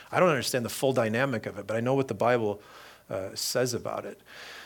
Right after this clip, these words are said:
You can think about it like this, though. When there's, when somebody has hurt another person, there's always a sacrifice required in reconciling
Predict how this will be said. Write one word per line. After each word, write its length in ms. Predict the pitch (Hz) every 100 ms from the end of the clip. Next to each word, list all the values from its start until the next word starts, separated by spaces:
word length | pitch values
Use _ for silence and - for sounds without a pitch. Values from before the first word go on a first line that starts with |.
| - -
You 200 | 123 135
can 160 | 147
think 220 | 147 180
about 240 | 180 135 127
it 60 |
like 200 | 131 117
this, 380 | 113 139 143 -
though. 180 | 123 113
When 480 | 117 180 156 139 147
there's, 420 | 175 185 - -
when 160 | 139 131
somebody 460 | - 196 208 180
has 380 | 151 135 120 -
hurt 440 | - - 185 170 180
another 340 | 131 131 127
person, 600 | 123 135 135 - 156 143 - - - -
there's 240 | 120 113
always 500 | - 131 175 202 196
a 80 | 180
sacrifice 1040 | - 147 139 143 - 131 120 117 - - - _ _ -
required 600 | 131 - 135 123 120 117
in 140 | 107
reconciling 800 | 110 110 110 101 101 92 92 101